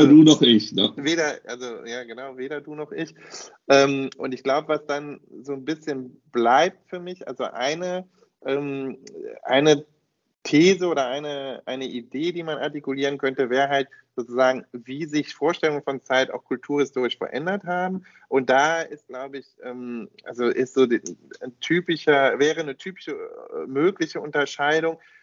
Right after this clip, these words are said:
Speaker 1: dass man eben zwischen sowas wie Vormoderne, äh, und
Speaker 2: Ja.
Speaker 1: Moderne unterscheidet,
Speaker 2: Ja.
Speaker 1: dass sich eben,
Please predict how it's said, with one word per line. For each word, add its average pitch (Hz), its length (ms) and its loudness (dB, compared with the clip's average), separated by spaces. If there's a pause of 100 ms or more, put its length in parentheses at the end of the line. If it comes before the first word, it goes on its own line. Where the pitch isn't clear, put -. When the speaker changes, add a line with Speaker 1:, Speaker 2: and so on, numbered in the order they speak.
Speaker 1:
dass 127 200 -6
man 131 160 -4
eben 135 320 -8
zwischen 131 460 -4
sowas 127 280 0
wie 123 220 -2
Vormoderne, 147 1080 0 (380)
äh, 131 180 2
und 131 160 -2
Speaker 2:
Ja. 127 40 -8
Speaker 1:
Moderne 131 540 0
unterscheidet, 139 720 -8
Speaker 2:
Ja. 110 120 2
Speaker 1:
dass 127 200 -8
sich - 220 -16
eben, 135 420 -8